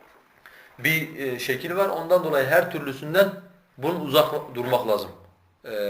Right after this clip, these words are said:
demişler. İnşallah racih olan da budur. Yani sureti ve şekli değişse de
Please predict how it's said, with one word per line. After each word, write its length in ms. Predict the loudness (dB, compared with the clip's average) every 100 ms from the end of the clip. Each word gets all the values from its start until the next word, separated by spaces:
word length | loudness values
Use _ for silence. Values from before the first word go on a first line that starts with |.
| -4 -8 -8
demişler. 400 | -10 -8 -8 -8 -10 -18 -10
İnşallah 480 | 0 2 2 2 2
racih 200 | 0 0
olan 220 | 0 2
da 80 | 2
budur. 280 | 0 -4 -10
Yani 240 | -10 -10 -10 -12 -18
sureti 460 | -8 -2 0 0 -2
ve 80 | -2
şekli 360 | -4 -6 -4
değişse 400 | -4 -4 -4 -4
de 120 | -4